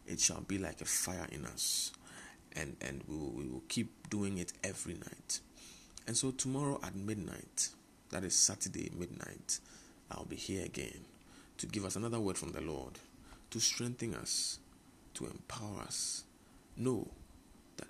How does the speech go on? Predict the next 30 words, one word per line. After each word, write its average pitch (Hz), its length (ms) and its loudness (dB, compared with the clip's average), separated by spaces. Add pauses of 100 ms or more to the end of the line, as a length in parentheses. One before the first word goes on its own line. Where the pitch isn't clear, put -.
it - 140 -2
is 87 100 2
not 104 260 -2
over - 200 -4 (720)
until 101 560 0 (240)
God - 180 -6
says - 280 2
so. - 260 2 (720)
Once 113 240 2
God's 113 300 2
hand 110 240 -2
is 95 140 2
in, 95 220 -2 (960)
nothing 90 380 -2 (340)
can - 140 -12
stop - 400 -2
it. - 300 -2 (580)
But 67 160 0
let 104 200 4
us 104 260 8
rise, - 840 0 (360)
let - 120 0
us 82 180 2
pray, - 420 -6 (680)
let 147 100 2
us 139 180 4 (140)
join 110 380 4 (100)
our 78 160 -4 (140)
hands - 420 -2
together, - 480 -4